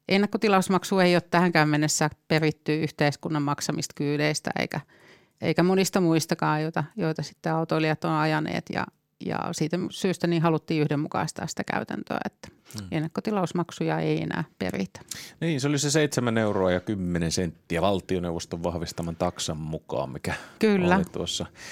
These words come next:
Speaker 2: käytössä. Tämä uusi laki liikenteen palveluista, niin se astuu voimaan kuitenkin vasta tuossa ensi heinäkuussa, eli siihen on vielä aika vähän aikaa, mutta toisaalta aika kauan aikaa.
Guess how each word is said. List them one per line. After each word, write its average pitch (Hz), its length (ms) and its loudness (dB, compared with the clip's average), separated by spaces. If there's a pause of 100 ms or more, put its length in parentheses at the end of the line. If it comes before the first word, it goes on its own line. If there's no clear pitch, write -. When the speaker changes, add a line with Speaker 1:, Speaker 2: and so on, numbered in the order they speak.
(260)
Speaker 2:
käytössä. 104 640 4
Tämä 156 420 4
uusi 185 600 2
laki 139 440 4
liikenteen 110 580 0
palveluista, 95 680 2
niin 92 140 -2
se 104 100 -2
astuu 98 440 -2
voimaan 90 440 0
kuitenkin 90 540 -6
vasta 95 260 -4
tuossa 92 580 -4 (120)
ensi 113 540 0
heinäkuussa, 101 640 -2
eli 95 120 -2
siihen 95 260 -4
on 90 120 -6
vielä 92 220 -2 (680)
aika 127 280 2
vähän 139 240 4
aikaa, 123 500 0 (100)
mutta - 220 -6
toisaalta 95 440 -2
aika 95 180 -2
kauan 90 420 0
aikaa. 82 680 -2